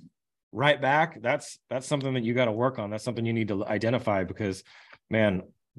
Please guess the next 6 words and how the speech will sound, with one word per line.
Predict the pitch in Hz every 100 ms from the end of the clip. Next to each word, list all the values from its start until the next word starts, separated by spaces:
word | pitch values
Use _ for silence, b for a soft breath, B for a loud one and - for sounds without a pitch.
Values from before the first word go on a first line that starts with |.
| - -
it's | 110 120
gonna | 143 120
affect | 110 135 135
your | 90
business. | 90 82 80 - - - -
And | 107 104 98 92 -